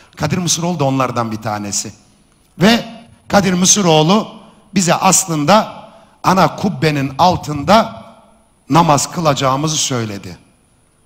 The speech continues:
Ve dünya pandemiye girdi.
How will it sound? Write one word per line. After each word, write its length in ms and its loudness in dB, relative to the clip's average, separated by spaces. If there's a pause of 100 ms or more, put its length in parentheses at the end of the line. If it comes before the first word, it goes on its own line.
(120)
Ve 360 0 (320)
dünya 480 2
pandemiye 600 -4
girdi. 400 -14